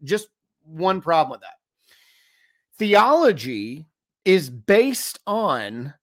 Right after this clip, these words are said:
what God says about himself, what God reveals about himself. It is the nature of God, the experience of God in his revelation.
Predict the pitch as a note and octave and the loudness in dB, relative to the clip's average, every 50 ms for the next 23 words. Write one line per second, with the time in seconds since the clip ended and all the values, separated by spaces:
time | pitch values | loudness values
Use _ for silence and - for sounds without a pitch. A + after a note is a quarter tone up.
0 | _ _ _ _ _ _ _ _ A2+ B2+ D#3 F#3+ G#3+ G#3+ G#3+ - D3+ B2+ E3+ F#3 | _ _ _ _ _ _ _ _ -10 0 4 4 4 4 4 -2 -6 0 4 4
1 | F3+ F3+ F3+ E3 - - - - - - A#3+ B3 A#3 G3 D3 A#2+ A#2 B2 A#2+ - | 6 6 4 2 -2 -10 -10 -8 -2 2 2 2 4 2 0 -2 -4 -10 -12 -14
2 | - _ - E3 D3 C#3 D#3+ D#3+ D#3+ C#3+ B2+ D3+ D3 C#3+ C3+ - - D#3+ C3 G2+ | -12 _ -2 -2 0 4 4 4 4 2 0 -4 -4 -4 -6 -6 -6 -6 -6 -6
3 | F2+ E2 C#2 _ _ _ _ _ _ _ _ _ _ _ _ _ _ - D3+ E3+ | -8 -12 -16 _ _ _ _ _ _ _ _ _ _ _ _ _ _ -2 0 0
4 | F3 D#3+ D3+ F3+ F#3 F#3 F3+ E3 F3+ F3+ D#3 C#3+ D3 G3 B3 D4 D4+ A#3 B2+ E2+ | 0 2 4 6 6 6 6 4 2 0 0 0 -2 -2 0 2 2 0 0 -2
5 | - - - _ - D3+ D3+ D#3 D3 C#3+ C3 C3+ C3+ A#2 A#2 G#2+ - C3+ B2+ F2+ | -10 -20 -14 _ -4 -2 0 0 0 0 -2 -6 -10 -12 -14 -16 -12 -12 -12 -12
6 | E2+ - - _ _ _ _ _ _ _ _ _ _ _ _ _ _ _ - G#3+ | -12 -18 -20 _ _ _ _ _ _ _ _ _ _ _ _ _ _ _ 0 0
7 | A#3 A#3 G#3+ G3 F3+ C3 D3+ F#3 F#3 F#3 F#3+ G3 G#3+ A#3 B3+ B3+ - - - - | 2 4 4 4 4 2 -4 -4 -2 -2 0 0 2 2 0 0 -4 -8 -4 -2
8 | F#3 F3 D#3 B2+ B2 D#3 D3+ C#3+ C3 B2+ C#3+ E3 E3 D#3 - - - - - - | -2 -2 -2 -2 0 0 2 2 0 0 -2 -4 -4 -4 -6 -14 -14 -14 -10 -6
9 | B3 B3+ C4 C4 B3+ A#3+ A3+ - - G3 F#3+ E3+ D3 C#3 F3 F3+ F3+ F3+ G3+ F3+ | -4 -2 0 0 0 0 -2 -4 -4 -4 -4 -4 -2 0 2 2 4 4 4 2
10 | F3 D#3 - _ _ _ _ _ _ - G#3+ G#3+ A3+ A#3 A#3 G#3+ E3+ F3 G3 G3 | 0 -2 -6 _ _ _ _ _ _ -4 0 2 2 4 2 2 2 4 4 6
11 | F#3+ F#3+ F#3 E3 C#3+ - _ _ _ _ _ _ _ _ _ _ _ A2 B2 C3+ | 6 4 4 2 -2 -10 _ _ _ _ _ _ _ _ _ _ _ -14 -6 0
12 | D#3 F#3+ G#3+ A3 A#3 G#3+ G#3 G#3 G3 G3 - - - E3 C3+ E2+ | 4 4 4 4 4 2 4 4 4 4 2 -4 -10 -10 -10 -12